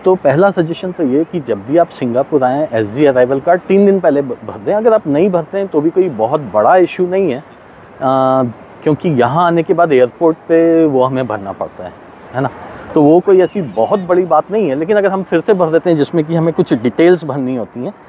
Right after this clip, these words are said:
जैसे कि हम किस flight से आ रहे हैं, किस, कौन सी हमारी, अ, कितने दिन रुकने वाले हैं, है ना? और हमारा D number जो है, वो हमें fill करना पड़ता है, तो वो सब अगर हम भर देते हैं, तो काफ़ी convenient हो जाता है।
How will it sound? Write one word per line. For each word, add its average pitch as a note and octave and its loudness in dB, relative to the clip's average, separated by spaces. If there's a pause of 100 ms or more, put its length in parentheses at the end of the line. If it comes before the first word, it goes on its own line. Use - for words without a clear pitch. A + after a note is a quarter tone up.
(300)
जैसे C#3 2
कि E3 0
हम C#3+ 2
किस - 0
flight D3 2
से E3 0
आ B2 4
रहे C#3+ 2
हैं, C#3 -2
किस, - -4
कौन C#3+ -2
सी D#3+ 0
हमारी, C3+ 2
अ, G2+ -4 (920)
कितने E3 0
दिन D3 2
रुकने D3 -2
वाले C3+ 2
हैं, C#3 -8 (360)
है B2+ -2
ना? C#3+ -4 (420)
और C#3 4
हमारा C#3 2
D D#3+ -2
number C#3 0
जो C#3 0
है, C#3 -2
वो B2+ -2
हमें B2+ -6
fill A#2+ -8
करना A2 -8
पड़ता G#2 -8
है, C4 -4
तो A3+ 0
वो C#3 4
सब G3 0
अगर E3+ 2
हम E3+ -4
भर A2 -8
देते D#3+ -4
हैं, G3+ -8
तो G#3+ -6
काफ़ी C3+ -2
convenient A#2 0
हो G2+ 0
जाता E2+ -8
है। F#2+ -14